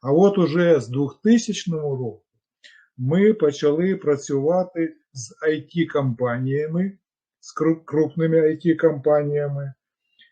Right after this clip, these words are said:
е, України, е, світу. Це такі як компанії, як Enix Solution, і єпам, це американська компанія, яка розташована у багатьох точках світу.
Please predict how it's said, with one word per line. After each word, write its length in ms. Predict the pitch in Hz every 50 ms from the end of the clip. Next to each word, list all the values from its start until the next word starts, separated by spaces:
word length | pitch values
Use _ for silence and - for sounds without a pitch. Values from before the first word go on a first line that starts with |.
| _ _ -
е, 180 | 135 131 131
України, 1000 | 135 139 127 131 - 127 135 139 156 165 180 180 175 165 160 156 151 151 143 135 131 127
е, 160 | 123 120 110
світу. 600 | - - - 143 160 175 175 165 170 160 147 143
Це 180 | 143 - 147
такі 280 | 139 143 147 135 - 170
як 260 | 160 156 151 143 147
компанії, 760 | - 147 135 127 117 135 135 131 127 120 117 113 113 110 113
як 220 | 131 151 151 - - - _ _ _ _ _ -
Enix 260 | 160 160 170 185 175 180 - -
Solution, 580 | 117 113 123 143 147 151 139 - 135 127 127 123 117 _ _ _ _ _
і 140 | - 175 165
єпам, 640 | 156 156 147 143 - 139 143 151 160 156 151 147 139 _ _
це 520 | - - - 147 147 151 147 147 139 131 - _ _ _ _ _ _ _ _
американська 880 | 135 131 131 127 135 139 139 139 135 - 151 147 143 127 - - 147 135
компанія, 760 | 127 - 139 135 120 113 143 143 143 139 135 131 131 131 131
яка 380 | 131 131 - 147 143 143 135 - _ _ _ _ _ _ _ -
розташована 1040 | 139 127 - - - 147 135 - - 147 143 139 139 135 135 135 135 131 127 120 - _ _ _ _ _ _
у 420 | 127 127 131 131 131 131 127 123 120
багатьох 680 | 110 135 135 127 131 131 131 - 147 147 135 117 -
точках 480 | - 135 135 135 - - 135 127 -
світу. 720 | - - - 120 123 131 127 120 120 - 123 117 117 113